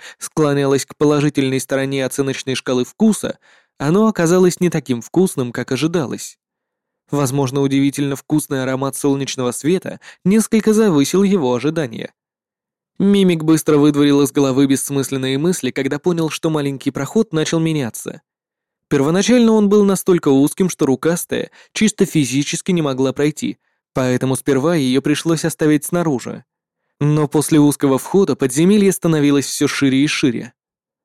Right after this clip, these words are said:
В данный момент закуска могла стоять прямо, а не ползать на четвереньках перед Бокси. Впрочем, она все еще продолжала передвигаться ползком, но это было главным образом потому, что у нее было не все в порядке с головой.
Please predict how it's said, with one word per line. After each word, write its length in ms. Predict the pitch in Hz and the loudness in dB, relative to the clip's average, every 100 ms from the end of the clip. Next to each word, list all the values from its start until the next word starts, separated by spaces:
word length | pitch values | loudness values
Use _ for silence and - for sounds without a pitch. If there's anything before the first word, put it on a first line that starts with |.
| - | 0
В 140 | 170 | 2
данный 260 | 247 262 214 | 4 6 4
момент 340 | 185 202 196 | 6 4 4
закуска 460 | 160 151 185 - 160 | 2 2 0 2 0
могла 300 | 143 147 156 | 2 0 0
стоять 400 | - 139 143 - | 0 0 0 0
прямо, 380 | 180 160 120 | -2 -2 -2
а 60 | 123 | -4
не 100 | 131 | -4
ползать 460 | - 139 123 131 135 | -2 0 0 -4 -4
на 100 | 127 | -10
четвереньках 600 | - 147 139 135 131 - | -4 -2 -2 -4 -8 -6
перед 220 | 139 160 | -2 -2
Бокси. 440 | 156 120 - 127 - _ _ _ _ _ _ _ | 0 -4 -4 -10 -10 _ _ _ _ _ _ _
Впрочем, 500 | - 170 240 - 277 | -2 2 2 2 0
она 120 | 269 | 0
все 240 | - 151 | 0 2
еще 220 | 160 170 220 | 2 2 0
продолжала 540 | 214 180 135 139 147 | 2 2 2 2 2
передвигаться 600 | 175 170 147 131 123 - | 2 2 2 0 -4 -4
ползком, 520 | 170 180 - 120 107 - - _ | -4 -4 -4 -6 -6 -10 -20 _
но 160 | 226 240 | 2 2
это 160 | 233 202 | 4 4
было 220 | 185 175 | 4 4
главным 380 | 165 147 156 156 | 4 2 2 0
образом 340 | 143 135 135 | 0 -2 -2
потому, 440 | 131 131 170 220 - _ | -6 -2 0 0 -2 _
что 240 | - - | -8 0
у 20 | 277 | 2
нее 260 | 262 233 | 2 2
было 180 | 196 190 | 4 4
не 160 | 165 147 | 4 0
все 240 | - 202 | 0 0
в 60 | - | 0
порядке 380 | 131 127 - | -2 -2 -2
с 60 | 127 | -2
головой. 480 | 131 131 120 - | 0 -2 -2 -8